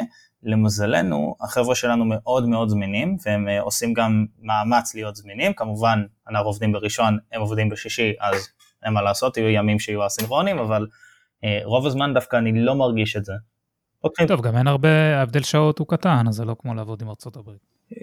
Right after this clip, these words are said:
Speaker 1: כשזה מגיע לסין זה קצת אחרת, אבל זה, אבל כן, אני מסכים, רוב הפעמים זה מאוד מאוד קצר, עד כדי לא מורגש.
Speaker 2: אה, אוקיי, יש, אה, אז עוד איזה משהו מעניין ככה שאתה יכול לספר לנו על, אה, בוקינג?
Speaker 1: נראה לי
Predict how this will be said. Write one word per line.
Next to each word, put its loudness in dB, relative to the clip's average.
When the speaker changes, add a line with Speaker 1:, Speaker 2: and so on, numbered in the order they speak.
Speaker 1:
כשזה 0
מגיע 2
לסין 2
זה 0
קצת 0
אחרת, 2
אבל 4
זה, 2
אבל 0
כן, 0
אני -2
מסכים, -4
רוב 2
הפעמים 2
זה -2
מאוד -2
מאוד 0
קצר, 0
עד 0
כדי 0
לא 2
מורגש. -2
Speaker 2:
אה, -4
אוקיי, 2
יש, 2
אה, 4
אז -4
עוד -2
איזה -8
משהו -6
מעניין -6
ככה -12
שאתה -12
יכול -12
לספר -14
לנו -14
על, -20
אה, -20
בוקינג? -20
Speaker 1:
נראה 4
לי 2